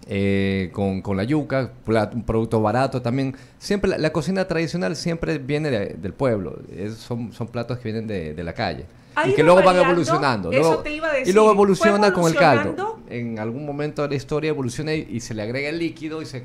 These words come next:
Speaker 1: convierte en la sopa que hoy conocemos.
Speaker 2: Mira tú, y, pero, pero es una de las más apetecidas,
Speaker 1: Así
Speaker 2: y a
Speaker 1: es,
Speaker 2: la
Speaker 1: sí,
Speaker 2: gente
Speaker 1: sí.
Speaker 2: le gusta muchísimo.
Speaker 1: Porque, porque el encebollado primero es, eh, viene de abajo,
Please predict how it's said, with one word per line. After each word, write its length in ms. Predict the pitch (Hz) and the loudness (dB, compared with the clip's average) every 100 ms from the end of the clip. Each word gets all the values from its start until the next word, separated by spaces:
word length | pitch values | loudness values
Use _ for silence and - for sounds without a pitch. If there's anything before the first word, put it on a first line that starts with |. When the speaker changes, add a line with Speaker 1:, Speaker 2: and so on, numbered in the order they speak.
| - - | -16 -16
Speaker 1:
convierte 480 | 107 110 123 127 | -12 -8 -8 -8
en 80 | 127 | -8
la 100 | 107 | -8
sopa 320 | - 117 123 | -10 -10 -10
que 100 | 107 95 | -8 -6
hoy 120 | 98 | -4
conocemos. 580 | 101 95 80 - - - - - - | -4 -4 -8 -10 -18 -20 -20 -20 -14
Speaker 2:
Mira 480 | 202 226 240 277 - | -10 -8 -4 -6 -6
tú, 240 | 254 214 220 | -10 -10 -10
y, 320 | 233 226 220 | -14 -14 -8
pero, 180 | 233 214 226 | -6 -6 -4
pero 240 | 240 233 | -4 0
es 160 | 269 - 508 | -2 -2 -6
una 140 | 440 | -4
de 100 | 285 | -2
las 160 | 240 208 | -2 -4
más 220 | 233 233 226 | -2 -2 -4
apetecidas, 640 | 220 202 208 285 392 240 | -6 -6 -6 -4 -2 0
Speaker 1:
Así 160 | 131 156 | -2 2
Speaker 2:
y 40 | |
a 20 | 240 | 0
Speaker 1:
es, 60 | |
Speaker 2:
la 40 | 220 | 0
Speaker 1:
sí, 80 | 285 | -2
Speaker 2:
gente 140 | 294 | -4
Speaker 1:
sí. 40 | 320 | -4
Speaker 2:
le 60 | |
gusta 260 | 226 269 262 | -4 -6 -8
muchísimo. 720 | 214 208 302 214 185 165 156 - | -8 -8 -8 -8 -8 -8 -12 -4
Speaker 1:
Porque, 400 | 190 190 190 180 | -4 0 0 0
porque 340 | - 170 165 | 0 0 0
el 100 | 170 | 0
encebollado 280 | 170 165 190 | 2 4 4
primero 300 | 185 202 214 | 2 2 2
es, 240 | 196 - - - - 123 - - - 123 | 0 -2 -18 -20 -20 -20 -20 -20 -16 -12
eh, 80 | 135 | -8
viene 360 | 127 165 190 | 0 2 4
de 80 | 180 | 4
abajo, 260 | 147 113 | 4 2